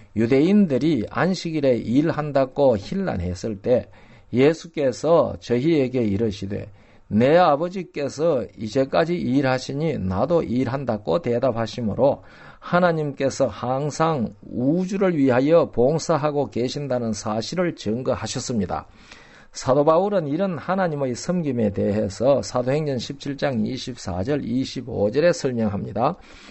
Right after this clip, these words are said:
"우주와 그 가운데 있는 만유를 지으신 신께서는 천지의 주제시니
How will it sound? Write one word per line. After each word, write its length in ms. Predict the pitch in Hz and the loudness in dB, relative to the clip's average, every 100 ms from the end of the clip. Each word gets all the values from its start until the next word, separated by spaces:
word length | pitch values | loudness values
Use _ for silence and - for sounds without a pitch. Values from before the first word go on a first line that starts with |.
| - - - - | -20 -20 -20 -4
"우주와 640 | 117 160 190 214 208 170 | 2 4 4 6 6 4
그 180 | 120 151 | 2 0
가운데 400 | 151 151 208 208 | 2 2 2 0
있는 260 | 185 160 139 | -2 -2 0
만유를 600 | 104 110 165 190 202 185 | 0 0 0 0 0 0
지으신 560 | - 185 196 - 170 | -2 -2 0 0 -4
신께서는 920 | 143 - 180 - 117 98 117 147 104 - - - - | -4 -4 -2 0 -2 -2 -2 -2 -4 -10 -20 -20 -20
천지의 800 | - - 208 214 180 175 139 104 | -10 -2 0 2 2 4 4 2
주제시니 800 | 98 - 104 127 160 - - | -2 -4 -2 2 0 0 -8